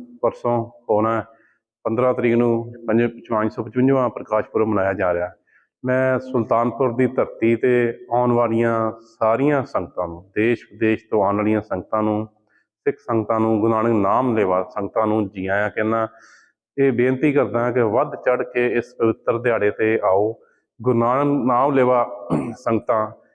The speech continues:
ਕਿਉਂਕਿ ਗੁਰੂ ਨਾਨਕ ਦੇਵ ਜੀ ਮਹਾਰਾਜ ਇਕੱਲੇ ਸਿੱਖਾਂ ਦੇ ਗੁਰੂ ਨਹੀਂ ਸੀ। ਗੁਰੂ ਨਾਨਕ ਦੇਵ ਜੀ ਮਹਾਰਾਜ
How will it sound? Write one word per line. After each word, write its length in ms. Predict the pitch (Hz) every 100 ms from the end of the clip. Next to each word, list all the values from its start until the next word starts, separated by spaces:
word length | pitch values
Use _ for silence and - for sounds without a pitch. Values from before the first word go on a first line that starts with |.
| _ _ 110 -
ਕਿਉਂਕਿ 360 | 139 135 151
ਗੁਰੂ 180 | 139 127
ਨਾਨਕ 280 | 127 131 139
ਦੇਵ 140 | 143
ਜੀ 60 | 139
ਮਹਾਰਾਜ 280 | 135 135 143
ਇਕੱਲੇ 240 | 135 139
ਸਿੱਖਾਂ 340 | 135 - - 131
ਦੇ 80 |
ਗੁਰੂ 220 | 120 113 104
ਨਹੀਂ 120 | 90
ਸੀ। 120 | -
ਗੁਰੂ 1080 | _ _ _ _ _ _ _ _ _ - 131
ਨਾਨਕ 240 | 131 147
ਦੇਵ 140 | 143 143
ਜੀ 60 | 143
ਮਹਾਰਾਜ 560 | 127 131 139 143 143